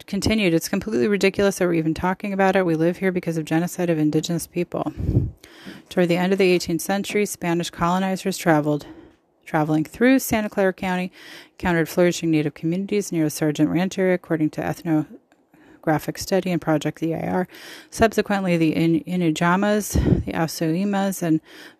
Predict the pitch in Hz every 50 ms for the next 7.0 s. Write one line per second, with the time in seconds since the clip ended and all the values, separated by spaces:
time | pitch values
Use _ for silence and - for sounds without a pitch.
0 | - 214 214 - - 196 180 - - 170 160 156 - - 170 160 - - 175 175
1 | 175 - - 175 156 - 170 160 160 156 - 180 175 170 - 175 160 156 151 147
2 | 147 151 147 147 143 - - 180 180 185 - - - 170 156 160 160 160 156 -
3 | - 156 156 156 - 156 151 - - 160 151 147 143 - 165 156 156 151 - 160
4 | 156 147 - 156 151 151 151 - - 165 156 - - - - - - - - -
5 | - - - 190 190 214 220 - 220 202 165 190 180 170 175 170 165 165 165 -
6 | - - - - - - - - - - 208 202 190 175 - 185 170 _ -